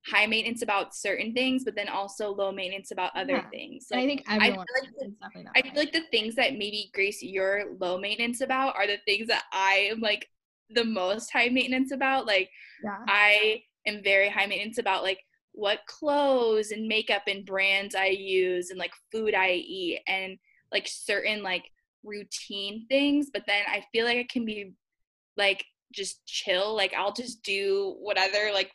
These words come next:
Speaker 1: people wanna do. But also, I don't know. I think that everyone's kind of on a spectrum. Like, I wouldn't, I think that the high maintenance girl, like, the one that's demanding that everyone, like,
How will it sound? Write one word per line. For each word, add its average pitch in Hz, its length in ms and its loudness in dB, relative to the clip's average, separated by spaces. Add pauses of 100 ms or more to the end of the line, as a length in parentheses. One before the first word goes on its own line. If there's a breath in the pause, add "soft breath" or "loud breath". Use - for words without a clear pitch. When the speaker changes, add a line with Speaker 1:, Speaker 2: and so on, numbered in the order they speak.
Speaker 1:
people 220 220 -8
wanna 190 200 0
do. 214 720 0
But 196 200 -2
also, 196 800 0 (560)
I 285 60 4
don't 339 140 2
know. 359 160 4
I 220 160 6
think 254 280 -2
that 294 220 4
everyone's 226 480 -2
kind 202 240 -2
of 214 80 -2
on 208 120 -2
a 196 60 -6
spectrum. 175 560 -4
Like, 185 120 -4
I 196 120 2
wouldn't, 220 360 -2 (420 soft breath)
I 240 60 4
think 240 200 0
that 254 160 2
the 233 120 2
high 208 340 4
maintenance 214 440 -2
girl, 202 340 2
like, 190 200 -2
the 208 80 -4
one 208 140 -2
that's 196 180 -8
demanding 208 640 0
that 190 220 2
everyone, 202 600 -2 (400 soft breath)
like, 190 160 0